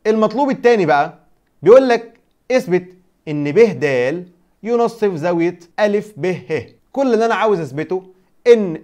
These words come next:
الزاوية دي قد الزاوية دي، وعلى طول يبقى ب د منصف. والكلام دوت أنا أقدر أثبته منين؟ من التشابه. ما أنا عندي المثلثين متشابهين، يبقى على طول أقول كده: إذن قياس زاوية أ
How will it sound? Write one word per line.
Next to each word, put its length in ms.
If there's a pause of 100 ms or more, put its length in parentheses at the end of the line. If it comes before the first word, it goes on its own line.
(160)
الزاوية 380
دي 340 (140)
قد 240
الزاوية 360
دي، 260
وعلى 300
طول 260
يبقى 320
ب 60
د 240
منصف. 640 (120)
والكلام 480
دوت 160
أنا 160
أقدر 300
أثبته 380
منين؟ 560 (160)
من 340
التشابه. 880 (140)
ما 80
أنا 100
عندي 260
المثلثين 540
متشابهين، 920 (140)
يبقى 260
على 140
طول 180
أقول 200
كده: 200
إذن 680 (300)
قياس 640
زاوية 500 (180)
أ 240